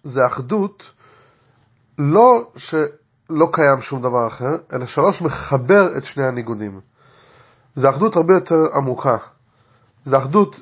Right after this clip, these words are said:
שיוצרת הרמוניה, <clears throat> הספירה השלישית יש חסד, גבורה ותפארת. תפארת כתוב שזה שלל גוונים וצבעים. כשיש בגד שהוא רק צבע אחד, יש לו יופי מסוים. כשבגד שלי עם הרבה גוונים,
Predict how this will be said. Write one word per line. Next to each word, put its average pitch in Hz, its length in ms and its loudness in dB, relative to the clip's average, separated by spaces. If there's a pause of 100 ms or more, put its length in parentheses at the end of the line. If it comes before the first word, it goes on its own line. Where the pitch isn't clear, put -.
שיוצרת 170 580 -2
הרמוניה, 147 640 2 (840)
<clears throat> 170 380 0
הספירה 147 460 0
השלישית 147 400 -8
יש 139 140 -6
חסד, 147 240 -10
גבורה 139 300 -2
ותפארת. 139 600 0 (340)
תפארת 147 340 2
כתוב 143 240 -4
שזה 127 160 -6
שלל 156 320 2
גוונים 139 340 -4
וצבעים. 135 440 -6 (380)
כשיש 143 300 -4
בגד 143 340 2
שהוא 139 200 0
רק 143 80 -2
צבע 160 280 2
אחד, 220 280 2
יש 139 120 -10
לו 147 60 0
יופי 143 160 -4
מסוים. 139 380 -4
כשבגד 123 500 -6
שלי 135 160 -10
עם 113 60 -6
הרבה 117 180 0
גוונים, 156 420 0